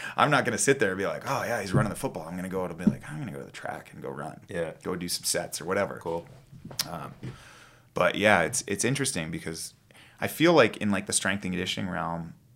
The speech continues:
Speaker 1: at that time, it was more like there was these mystical characters like the Bruce Lees, like the Arnolds, like,
Speaker 2: Mm.
Speaker 1: you know,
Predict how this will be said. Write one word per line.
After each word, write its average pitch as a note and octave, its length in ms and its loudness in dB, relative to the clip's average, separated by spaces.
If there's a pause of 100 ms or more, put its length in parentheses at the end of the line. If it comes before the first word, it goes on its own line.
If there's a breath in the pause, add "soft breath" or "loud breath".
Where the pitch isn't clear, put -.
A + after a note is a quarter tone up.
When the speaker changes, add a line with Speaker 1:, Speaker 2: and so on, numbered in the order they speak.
(400)
Speaker 1:
at F#2+ 140 -8
that G2 180 2
time, G2+ 500 2
it E2+ 80 -2
was E2+ 120 -4
more F2 200 0
like E2+ 180 -2
there F#2 100 0
was F2 100 -2
these E2 180 -4
mystical E2+ 480 -6
characters D#2+ 540 -8
like F2 200 -2
the - 60 -12
Bruce D2 300 -8
Lees, D2+ 240 -12
like F#2+ 160 -8
the E2+ 140 -8
Arnolds, C#2 400 -14
like, E2+ 160 -6
Speaker 2:
Mm. E2+ 80 -8
Speaker 1:
you E2+ 80 -6
know, D#2 200 -10